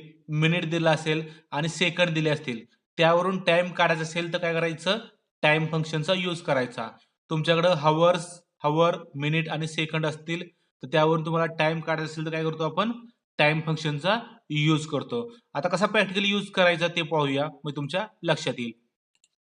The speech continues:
इथं बघा एक्झाम्पल दिलंय, एक्झाम्पलमध्ये तास दिलेत, मिनिट दिले, सेकंद दिलेत. यावरून काय करायचंय?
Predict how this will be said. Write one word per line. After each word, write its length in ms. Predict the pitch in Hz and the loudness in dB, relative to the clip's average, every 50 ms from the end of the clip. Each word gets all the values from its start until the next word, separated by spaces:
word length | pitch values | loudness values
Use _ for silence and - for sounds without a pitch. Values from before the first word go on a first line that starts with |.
| _ _ _ - - - _ _ | _ _ _ -20 -20 -20 _ _
इथं 200 | - 165 156 202 | -2 0 2 4
बघा 200 | 196 214 202 202 | 6 6 6 6
एक्झाम्पल 540 | 208 208 190 165 151 175 190 180 170 - 190 | 4 2 0 0 0 2 0 2 0 -2 -2
दिलंय, 380 | 170 185 175 170 180 190 190 - - _ _ _ _ _ - | 0 0 0 0 0 -2 -4 -12 -18 _ _ _ _ _ -8
एक्झाम्पलमध्ये 680 | 147 151 143 160 170 170 160 175 170 160 170 175 180 180 - _ _ _ _ _ - | -6 -4 -2 -2 -2 -2 0 -2 -2 -2 -4 -4 -6 -8 -12 _ _ _ _ _ 0
तास 260 | 156 151 151 143 147 | 4 4 4 4 2
दिलेत, 360 | 147 156 160 160 165 160 160 151 | 0 0 0 0 0 -2 -4 -6
मिनिट 320 | 147 147 147 151 147 139 | -4 -2 -2 -4 -4 -4
दिले, 200 | 151 151 165 170 | -2 -2 -2 -2
सेकंद 440 | 165 - 170 151 - - 135 131 123 | -4 -6 -6 -6 -4 -4 -4 -4 -4
दिलेत. 220 | 123 120 120 120 - - - _ _ - | -4 -4 -6 -6 -10 -18 -20 _ _ 0
यावरून 240 | 147 151 165 170 165 | 2 2 2 2 2
काय 120 | 170 170 | 0 0
करायचंय? 380 | 165 165 170 170 165 180 190 | 0 0 0 -2 -2 -4 -4